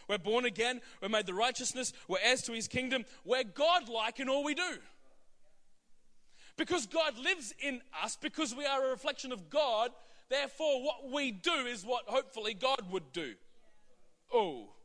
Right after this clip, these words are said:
that's heavy, isn't it? <laughs> Essentially this,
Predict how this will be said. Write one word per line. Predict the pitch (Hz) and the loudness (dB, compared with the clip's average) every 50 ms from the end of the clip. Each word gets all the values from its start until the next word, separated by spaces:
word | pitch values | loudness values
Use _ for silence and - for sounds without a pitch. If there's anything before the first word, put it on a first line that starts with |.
| - - - - - _ - - - - - - - - | -20 -20 -20 -20 -20 _ -20 -20 -20 -20 -20 -14 -2 0
that's | 151 156 131 | 0 2 2
heavy, | 160 214 226 190 156 | 2 2 2 2 2
isn't | 175 202 202 180 147 | 0 0 0 -2 -6
it? | 117 - - - - - - - - - - - - - - | -6 -10 -12 -18 -20 -20 -20 -20 -20 -20 -20 -20 -20 -12 -8
<laughs> | 170 147 147 143 139 135 120 120 - - _ - - - - - - - - - - - - - - - - _ - - - - - - - | -6 -6 -6 -4 -6 -6 -8 -8 -12 -16 _ -20 -20 -20 -20 -20 -20 -20 -20 -20 -20 -20 -20 -20 -20 -20 -20 _ -20 -20 -20 -20 2 6 6
Essentially | - - - - 349 339 339 233 - 269 226 226 | 6 6 6 4 4 2 4 2 0 2 2 2
this, | 220 240 240 - - - - - | 4 4 4 4 4 2 0 0